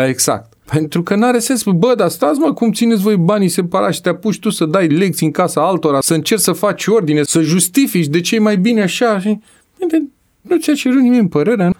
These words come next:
că ei n-au o dificultate, sunt fericiți, merg înainte. Ce te bagi tu în treaba asta, știi? E foarte delicată situația, de-aia cel care pretinde, da, că a văzut o problemă, trebuie să fie într-adevăr sigur că este o problemă.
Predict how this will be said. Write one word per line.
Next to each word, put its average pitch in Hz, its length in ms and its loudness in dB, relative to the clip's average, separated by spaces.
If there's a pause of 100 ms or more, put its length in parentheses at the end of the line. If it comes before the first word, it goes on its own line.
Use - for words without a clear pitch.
(140)
că - 100 -2
ei 220 200 2
n-au 220 400 2 (240)
o 180 80 2
dificultate, 170 680 -2
sunt 180 220 -6
fericiți, 196 640 -4
merg 202 220 -2
înainte. 190 500 0 (320)
Ce - 200 0
te 311 100 -2
bagi 113 280 -4
tu - 120 -10
în 110 60 -6
treaba 95 280 -8
asta, - 200 -14
știi? - 300 -12 (280)
E 175 120 2
foarte 240 600 -2
delicată 131 760 -2
situația, 110 680 -2
de-aia 170 260 2 (680)
cel 170 260 0
care 127 520 0 (420)
pretinde, 117 500 -2
da, 110 320 -2
că 98 380 -8
a 113 120 -2
văzut 120 420 0
o 135 100 0
problemă, 117 520 0
trebuie 120 260 -2
să 175 120 -4
fie 247 220 -2
într-adevăr 185 540 -2
sigur 143 540 -6
că 107 120 -6
este - 240 -8
o 120 40 -12
problemă. 104 400 -12